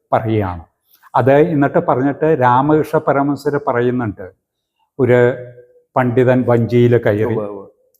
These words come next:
Speaker 1: വഞ്ചിയിൽ കയറിയപ്പോ, ഏ, ചോദിച്ചു, വഞ്ചിക്കാരനോട് ചോദിച്ചു, "വേദമറിയോ?" "ഇല്ല."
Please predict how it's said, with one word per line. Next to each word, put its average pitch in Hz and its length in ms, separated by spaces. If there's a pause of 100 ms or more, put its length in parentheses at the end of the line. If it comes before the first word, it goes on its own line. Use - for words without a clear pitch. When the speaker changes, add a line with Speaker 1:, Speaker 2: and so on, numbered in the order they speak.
Speaker 1:
വഞ്ചിയിൽ 120 420
കയറിയപ്പോ, 113 840 (280)
ഏ, 131 100
ചോദിച്ചു, 120 840
വഞ്ചിക്കാരനോട് 123 640
ചോദിച്ചു, 120 540 (220)
"വേദമറിയോ?" 123 760 (760)
"ഇല്ല." 120 340